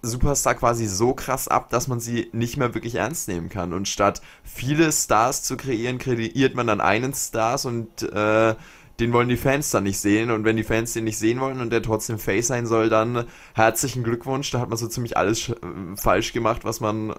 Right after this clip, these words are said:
äh, falsch machen kann. Ähm, aber das nur so am Rande. Also es ist,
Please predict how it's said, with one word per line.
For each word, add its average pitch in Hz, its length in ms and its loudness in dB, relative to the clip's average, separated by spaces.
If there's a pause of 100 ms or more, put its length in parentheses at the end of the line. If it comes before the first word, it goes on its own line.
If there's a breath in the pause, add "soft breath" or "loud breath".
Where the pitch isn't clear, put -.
(140)
äh, 85 300 0
falsch 107 340 0
machen 104 220 -4
kann. 104 320 0 (500 loud breath)
Ähm, 101 460 2 (560)
aber 110 300 6
das 107 460 2 (100)
nur 107 240 0
so 98 120 2
am 95 140 2
Rande. 98 220 2
Also 104 200 4
es 117 160 4
ist, - 240 -4